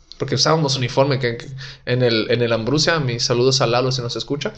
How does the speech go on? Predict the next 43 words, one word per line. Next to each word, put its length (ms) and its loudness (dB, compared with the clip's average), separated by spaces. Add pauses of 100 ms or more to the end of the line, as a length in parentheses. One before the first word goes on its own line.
(720)
Iba 220 8
atrás, 600 -2 (220)
acababa 480 4
mi 120 -2
show 360 4
y 100 2
¡pum! 580 2
Regresaba 480 2
a 20 -2
meserear. 480 0 (500)
En 120 2
la 80 2
mezcalería 500 4
era 100 4
igual, 420 4
pero 140 -4
que 60 -2
está 140 -2
al 60 0
lado 180 6
del 80 4
Huevo, 360 4 (500)
y 140 2
me 140 2
escapaba 500 4
mis 300 2
veinte, 320 4
quince 280 -2
minutos 520 0
y 20 -4
me 80 0
daban 240 4
chance 220 -2
mis 120 2
compañeros, 460 0
que 100 0
chidos, 240 2
en 160 2
pleno 320 4
viernes, 440 4
sábado, 360 2
que 100 -4
es, 200 -6